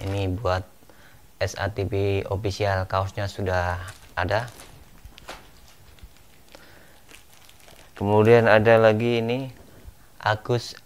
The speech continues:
Effendi Channel. Agus Effendi Channel nih, buat channel Agus Effendi Channel Wong Deso, ini sudah jadi kaosnya. Kemudian ada lagi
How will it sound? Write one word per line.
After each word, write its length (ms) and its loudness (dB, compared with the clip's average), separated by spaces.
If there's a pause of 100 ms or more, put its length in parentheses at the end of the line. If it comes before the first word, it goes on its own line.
(280)
Effendi 800 0
Channel. 640 -2
Agus 400 -6
Effendi 400 0
Channel 640 2
nih, 480 -2 (880)
buat 240 4 (320)
channel 420 0
Agus 680 -2
Effendi 580 0
Channel 540 -2
Wong 260 -2
Deso, 400 2
ini 400 0
sudah 240 -2
jadi 320 -4
kaosnya. 640 -4 (1600)
Kemudian 560 2
ada 560 2
lagi 440 0